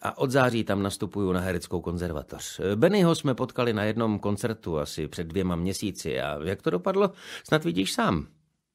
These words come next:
Mlčky očima ukázala o pár metrů dál. Anna seděla těsně vedle Bennyho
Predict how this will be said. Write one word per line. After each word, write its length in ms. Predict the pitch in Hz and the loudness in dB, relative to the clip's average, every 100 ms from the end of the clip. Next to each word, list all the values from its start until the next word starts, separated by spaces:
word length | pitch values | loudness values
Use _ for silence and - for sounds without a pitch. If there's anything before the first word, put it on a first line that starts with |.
| _ _ _ - | _ _ _ -6
Mlčky 440 | 92 - - 135 | -4 -4 -6 -6
očima 480 | 95 - 110 107 - | -6 -6 -6 -6 -10
ukázala 680 | - 104 104 98 98 95 - | -8 -6 -4 -4 -4 -6 -8
o 100 | 92 | -10
pár 340 | - 98 95 | -6 -4 -2
metrů 440 | 82 76 - 67 67 | -4 -8 -10 -12 -10
dál. 460 | 57 50 50 - - - _ _ _ _ _ _ _ _ _ _ _ | -12 -12 -16 -20 -20 -20 _ _ _ _ _ _ _ _ _ _ _
Anna 280 | 98 104 123 | 0 2 0
seděla 440 | - 110 95 85 90 | -2 -4 -2 -2 -2
těsně 380 | - 87 78 | -6 -8 -6
vedle 260 | 73 67 65 | -6 -6 -6
Bennyho 460 | 65 69 82 123 | -6 -6 -4 -4